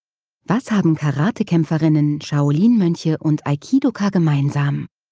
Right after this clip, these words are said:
Sie trainieren die perfekte Balance aus Stärke und Leichtigkeit.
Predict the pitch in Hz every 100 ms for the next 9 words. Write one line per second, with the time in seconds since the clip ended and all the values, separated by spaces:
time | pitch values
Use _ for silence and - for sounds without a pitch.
0 | _ _ _ _ _ - 147 - 151 160
1 | 240 208 160 143 139 135 - 262 - 247
2 | 160 156 196 - 143 135 - - 151 147
3 | 185 - 240 233 160 - - - 151 -